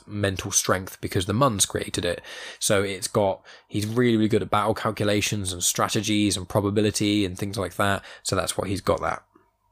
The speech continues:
And just for clarity, the Given species, there's not that many of them seen in canon,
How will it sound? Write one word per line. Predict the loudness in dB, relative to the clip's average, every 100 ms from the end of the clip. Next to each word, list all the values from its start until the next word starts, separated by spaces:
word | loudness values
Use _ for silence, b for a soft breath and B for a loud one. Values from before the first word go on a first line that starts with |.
| -6
And | 0
just | 2
for | 2
clarity, | 2 2 4 0
the | 2 0 0 -4 -6
Given | 2 2 4 2 -2 B B B
species, | 0 2 4 4 4 0 _ -2
there's | 2 4
not | 2
that | 0 0
many | 0
of | 0
them | 0 0
seen | 0 0
in | -2
canon, | 0 2 2 0